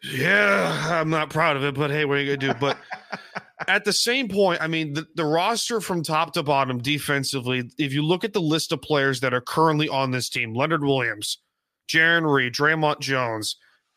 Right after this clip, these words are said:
Speaker 1: Uchenna Nwosu, Wagner, Brooks, Mafe, who's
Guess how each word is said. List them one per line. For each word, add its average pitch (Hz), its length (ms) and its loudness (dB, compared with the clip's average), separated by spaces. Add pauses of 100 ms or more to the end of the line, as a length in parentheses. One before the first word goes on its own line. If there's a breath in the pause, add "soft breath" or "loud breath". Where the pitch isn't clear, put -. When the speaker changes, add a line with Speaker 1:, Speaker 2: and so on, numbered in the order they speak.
(120)
Speaker 1:
Uchenna 160 400 0
Nwosu, 147 580 2
Wagner, 139 520 0
Brooks, 135 680 2 (600)
Mafe, 143 560 0
who's 135 320 -4